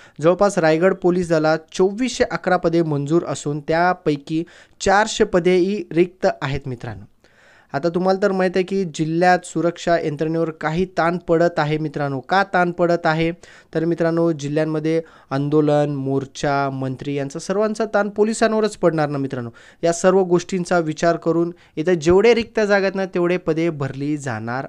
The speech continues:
आहेत. इथं त्याने एकदम क्लिअर सांगितलेलं आहे मित्रांनो, रायगड जिल्हा हा मुंबईला लागून आहे, तसेच रायगड हा पर्यटक औद्योगिक क्षेत्र असल्यामुळे इथं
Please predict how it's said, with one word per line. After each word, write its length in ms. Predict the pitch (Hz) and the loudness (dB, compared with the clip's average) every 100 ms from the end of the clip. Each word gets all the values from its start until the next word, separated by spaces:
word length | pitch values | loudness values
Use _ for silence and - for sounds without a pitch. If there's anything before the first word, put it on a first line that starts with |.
| - | -8
आहेत. 200 | 120 110 - - - | -10 -10 -14 -20 -10
इथं 160 | 156 165 | 0 2
त्याने 260 | 175 190 175 | 2 2 0
एकदम 360 | 165 165 202 | -2 -2 -2
क्लिअर 380 | 190 180 185 208 | -2 -2 0 0
सांगितलेलं 540 | 202 175 160 156 156 | -2 -4 -4 -2 -2
आहे 60 | 156 | -2
मित्रांनो, 460 | 151 151 147 151 180 - _ - | -4 -6 -4 -4 -6 -12 _ -6
रायगड 440 | 143 147 160 190 | -2 0 2 2
जिल्हा 400 | 180 165 170 170 | 2 0 2 2
हा 260 | 151 151 170 - _ 147 | 2 0 -2 -6 _ -6
मुंबईला 480 | 151 160 185 196 | -4 0 2 4
लागून 420 | 175 151 151 170 170 | 4 2 2 -2 -2
आहे, 240 | 143 151 143 | -4 -2 -2
तसेच 260 | 147 180 170 | -4 -4 -2
रायगड 320 | 156 147 165 | -2 -2 -2
हा 80 | 165 | -2
पर्यटक 580 | 165 - 160 202 202 208 - | -4 0 2 2 2 -2 -2
औद्योगिक 400 | 156 156 165 185 | -2 -2 -2 -6
क्षेत्र 320 | - 175 175 - | -6 -4 -4 -8
असल्यामुळे 640 | 151 - 190 190 160 151 180 - - _ | -10 -2 2 2 2 -2 -2 -6 -20 _
इथं 180 | 151 170 | 0 0